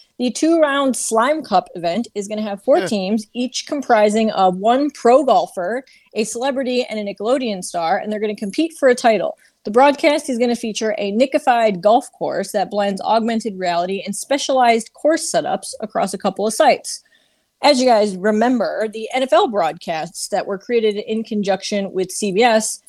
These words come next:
Speaker 1: proved to be a hit with young audiences when they Nickified them. And now the U S media giant is seeing if it can get similar success in golf. Do you guys think that the Nickelodeon broadcast is gonna work to get younger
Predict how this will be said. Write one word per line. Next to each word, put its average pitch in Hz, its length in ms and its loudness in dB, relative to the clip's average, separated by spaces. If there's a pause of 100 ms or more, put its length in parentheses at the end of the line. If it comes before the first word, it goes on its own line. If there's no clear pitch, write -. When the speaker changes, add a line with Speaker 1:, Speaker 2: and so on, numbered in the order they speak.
(260)
Speaker 1:
proved 370 340 6
to 302 80 -2
be 277 400 2
a 220 100 0
hit 247 280 2
with 208 180 2
young 240 360 0
audiences 185 720 -2
when 196 180 -2
they 240 240 2 (100)
Nickified 202 720 2
them. 170 380 -2 (280)
And 240 100 2
now 277 260 4
the 240 140 -2
U 240 140 2
S 254 160 -2
media 220 280 -4
giant 190 380 -6
is 196 140 -6
seeing 302 460 -4
if 220 140 -4
it 208 140 -6
can 196 260 -6
get 185 220 -2
similar 226 520 0
success - 600 -4
in 262 100 4
golf. - 420 4 (520)
Do 311 80 2
you 359 100 6
guys 359 200 2
think 294 260 4
that 262 140 6
the 233 160 0
Nickelodeon 247 540 0
broadcast 165 480 -4
is 214 80 -12
gonna 262 200 -2
work 330 240 -2
to - 80 -8
get 233 180 -4
younger 294 600 -2